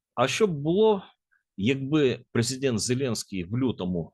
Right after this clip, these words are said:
дві тисячі двадцять другого року не розказував нам про шашлики,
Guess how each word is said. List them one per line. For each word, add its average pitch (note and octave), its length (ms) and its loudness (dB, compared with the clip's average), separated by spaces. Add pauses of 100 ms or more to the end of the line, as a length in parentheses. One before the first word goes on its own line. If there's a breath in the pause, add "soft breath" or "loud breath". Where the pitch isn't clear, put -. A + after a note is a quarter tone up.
дві A2 220 0
тисячі G2 680 -4
двадцять G2 520 -2
другого G#2+ 460 2
року G#3 380 0 (680)
не B2+ 200 4
розказував G#2 720 0
нам G2+ 200 -2
про G#2 160 -6
шашлики, D#3 680 -4